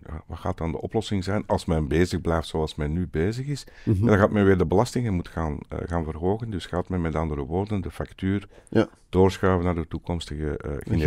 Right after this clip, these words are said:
Speaker 2: Generaties, ja.
Speaker 1: Je moet, eh, om, om een goed begrip te hebben van, van onze eerste pijler,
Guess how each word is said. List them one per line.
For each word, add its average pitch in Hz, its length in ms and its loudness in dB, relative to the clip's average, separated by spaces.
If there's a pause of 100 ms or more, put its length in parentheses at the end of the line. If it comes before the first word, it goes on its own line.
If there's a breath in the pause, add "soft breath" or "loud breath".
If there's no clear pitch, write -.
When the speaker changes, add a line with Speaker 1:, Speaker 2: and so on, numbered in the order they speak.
(160)
Speaker 2:
Generaties, 85 440 -2 (140 soft breath)
ja. 90 100 -4
Speaker 1:
Je 90 60 0
moet, 101 220 6
eh, 104 260 8
om, - 180 -6
om 104 160 -2
een 87 80 2
goed 117 160 2
begrip 98 280 4
te 123 80 6
hebben 117 280 6
van, 95 260 2
van 90 360 2
onze 87 340 0
eerste 98 340 4
pijler, 110 480 4